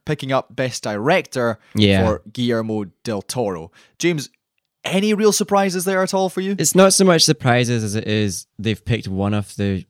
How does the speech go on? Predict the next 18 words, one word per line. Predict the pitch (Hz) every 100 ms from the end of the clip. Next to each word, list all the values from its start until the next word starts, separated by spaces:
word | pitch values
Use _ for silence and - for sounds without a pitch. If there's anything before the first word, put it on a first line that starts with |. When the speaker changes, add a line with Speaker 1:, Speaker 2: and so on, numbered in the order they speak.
| -
Speaker 2:
like, | 92 -
maybe | 95 95 92
sometimes | 95 98 92 95 92 -
two | - 101 98 98
that | 98
were | 98
maybe | 101 98 101
going | 104 101
to |
win | 104 104
a |
category. | 107 113 113 117 123 127 139 _ _ _ _ _ _ _ _ _ _ -
I | 110
don't | 113 107
think | 113 104
anything's | 101 95
too | - 95
shocking. | 92 90 - -